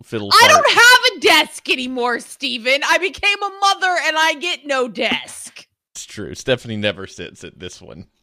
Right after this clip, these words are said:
Speaker 1: ever.
Speaker 2: I don't even have one to sit at. If I want to desk, like, when Kelly texts me, she's like, "What you doing?" And I'm like, "I'm actually writing." I'm at the friggin' kitchen table,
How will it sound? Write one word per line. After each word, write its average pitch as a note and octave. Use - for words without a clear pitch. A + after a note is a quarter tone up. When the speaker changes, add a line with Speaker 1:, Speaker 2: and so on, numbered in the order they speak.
Speaker 1:
ever. F2+
Speaker 2:
I E4
don't A4
even A#4+
have G#4
one G#4
to F#4
sit G#4+
at. C4+
If B3+
I F4+
want F#4+
to E4
desk, C4+
like, E4+
when C#4
Kelly D#4
texts D4+
me, C#4+
she's D#4+
like, C#4+
"What F4
you C#4+
doing?" E4+
And A#3
I'm A3
like, A#3
"I'm D4
actually C4
writing." D#4
I'm D#4
at F#4
the F#4
friggin' D4
kitchen E4
table, C4+